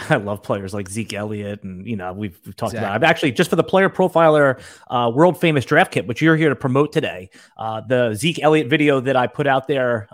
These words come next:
Speaker 1: um, it just popped today, so I'm gonna be sending that around. Uh, it's in the link in the video description below.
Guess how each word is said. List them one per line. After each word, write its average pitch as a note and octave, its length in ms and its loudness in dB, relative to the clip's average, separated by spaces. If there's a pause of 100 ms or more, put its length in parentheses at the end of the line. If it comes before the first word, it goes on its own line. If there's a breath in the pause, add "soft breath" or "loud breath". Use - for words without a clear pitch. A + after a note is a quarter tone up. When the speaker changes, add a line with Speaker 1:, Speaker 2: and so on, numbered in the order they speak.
Speaker 1:
um, A2 580 -8
it A#2+ 160 -8
just D3+ 240 -6
popped D3 240 -2
today, C#3 300 2
so C3+ 120 -10
I'm B2 60 -4
gonna A#2+ 140 -4
be A2 80 -6
sending B2 380 -6
that B2+ 180 0
around. G#2+ 340 -6
Uh, A2 80 -6 (240 soft breath)
it's B2+ 160 -6
in E3 80 2
the C#3+ 80 0
link C#3+ 220 -2
in C#3 80 -2
the B2+ 80 -2
video B2 240 -2
description A2 420 -8
below. A#2+ 400 0